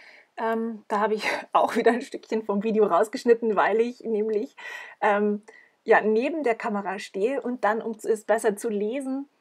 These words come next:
ähm, sie einfach etwas aus, aus dem Blickfeld der Kamera rausgezogen habe und außerdem noch dazu eh nicht das Richtige, ähm, abgelesen habe.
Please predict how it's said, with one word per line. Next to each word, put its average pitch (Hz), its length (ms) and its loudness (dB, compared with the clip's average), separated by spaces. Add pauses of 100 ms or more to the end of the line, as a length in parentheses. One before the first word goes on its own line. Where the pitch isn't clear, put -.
(340)
ähm, 254 340 -4 (580)
sie 285 180 -2
einfach 220 240 0
etwas 233 300 -2
aus, 208 280 2 (120)
aus 247 240 0
dem 233 160 -6
Blickfeld 226 420 -2
der 202 60 -2
Kamera 190 420 -6
rausgezogen 214 600 -2
habe 214 180 0
und 247 260 -4
außerdem 220 460 0
noch 214 160 -4
dazu 240 640 -10
eh 233 140 0
nicht 202 180 -2
das 180 160 -12
Richtige, 185 460 -6 (220)
ähm, 185 360 -6 (260)
abgelesen 269 640 -4
habe. 269 260 -4